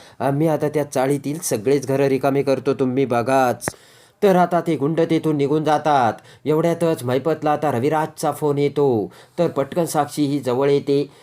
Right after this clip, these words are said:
तेव्हा लगेच महिपत म्हणतो की, "बोला ना रविराज साहेब." तर रविराज म्हणतो की, "मग तुम्ही घरीच आहात ना, मला थोडंसं साक्षी आणि तुमच्यासोबत बोलायचंय." तर मी तुमच्या घरी येतो.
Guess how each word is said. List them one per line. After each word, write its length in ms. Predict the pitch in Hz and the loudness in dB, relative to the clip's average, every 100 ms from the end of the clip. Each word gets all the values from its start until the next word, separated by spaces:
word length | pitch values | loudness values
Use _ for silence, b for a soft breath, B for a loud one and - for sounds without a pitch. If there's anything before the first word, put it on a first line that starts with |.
| B - | B -2
तेव्हा 420 | 190 180 151 196 - B B _ - | 0 2 2 0 -4 B B _ -8
लगेच 380 | 151 156 196 185 | -4 0 0 0
महिपत 360 | 143 160 175 175 | -2 -2 -2 -2
म्हणतो 260 | 165 175 | -2 -2
की, 140 | 165 180 | -2 0
"बोला 300 | 123 135 175 | 0 2 2
ना 140 | 175 | 0
रविराज 380 | 165 147 156 156 | 0 0 0 -2
साहेब." 380 | 156 143 131 107 - b b | -2 0 2 0 -4 b b
तर 100 | 190 | -2
रविराज 400 | 143 143 165 180 156 | 0 2 2 2 2
म्हणतो 340 | 165 151 156 | 0 2 0
की, 180 | 165 175 | 0 -2
"मग 240 | 156 160 156 | 0 0 0
तुम्ही 180 | 170 175 | 0 0
घरीच 320 | 165 151 180 | 2 2 2
आहात 340 | 185 180 185 180 | 2 2 2 0
ना, 180 | 156 190 B B | -2 -2 B B
मला 380 | 139 170 165 175 220 | -4 0 2 2 0
थोडंसं 400 | 131 147 170 180 | 0 0 0 -2
साक्षी 380 | - 143 143 185 | -2 -2 -2 -2
आणि 180 | 160 170 | 0 -2
तुमच्यासोबत 580 | 151 127 165 165 156 156 | -4 -4 -4 -2 -2 -2
बोलायचंय." 680 | 135 151 156 147 156 139 110 - B B _ - | 2 2 2 0 0 0 -2 -6 B B _ 0
तर 200 | 190 165 | 2 2
मी 120 | 170 | -2
तुमच्या 320 | 165 147 170 | -4 -4 -2
घरी 220 | 131 135 | 0 0
येतो. 560 | 156 151 151 147 107 92 | 2 0 2 0 0 -4